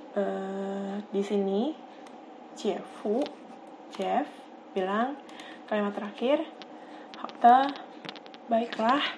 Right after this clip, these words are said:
gitu. "好的" di sini artinya baiklah.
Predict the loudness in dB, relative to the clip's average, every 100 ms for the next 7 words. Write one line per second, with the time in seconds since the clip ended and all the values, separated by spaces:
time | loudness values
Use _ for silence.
0 | -8 -8 -6 -4 -4 -6 -12 -16 -16 -16
1 | -6 -4 -4 0 4 4 2 -2 -4 -2
2 | 0 0 0 -4 -6 -4 -2 -2 -2 -6
3 | -14 -16 -18 -18 2 4 4 -2 -2 -2